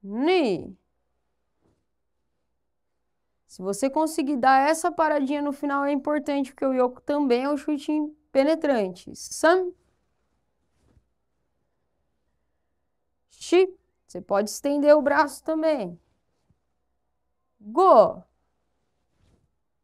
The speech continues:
Muito bem. Agora é a dica do Mawashi Geri,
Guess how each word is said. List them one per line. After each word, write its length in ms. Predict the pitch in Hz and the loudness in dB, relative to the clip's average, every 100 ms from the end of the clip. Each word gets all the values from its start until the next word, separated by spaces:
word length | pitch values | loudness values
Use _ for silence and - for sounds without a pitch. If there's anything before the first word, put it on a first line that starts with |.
| _ _ _ _ _ _ _ _ _ _ _ _ _ _ _ _ _ _ _ _ _ _ _ _ _ _ | _ _ _ _ _ _ _ _ _ _ _ _ _ _ _ _ _ _ _ _ _ _ _ _ _ _
Muito 500 | 180 180 180 185 - | -14 -12 -10 -10 -6
bem. 320 | 240 269 294 302 _ _ _ _ _ _ _ | -2 -2 -2 -8 _ _ _ _ _ _ _
Agora 640 | - 339 285 285 294 285 277 | 2 4 6 6 4 -2 -8
é 120 | - | -2
a 80 | 262 | -2
dica 360 | 233 254 277 277 | -2 -4 0 0
do 160 | 262 | 2
Mawashi 600 | 269 254 247 294 294 302 | 2 2 2 0 -2 -4
Geri, 440 | 294 302 285 185 | 0 4 4 2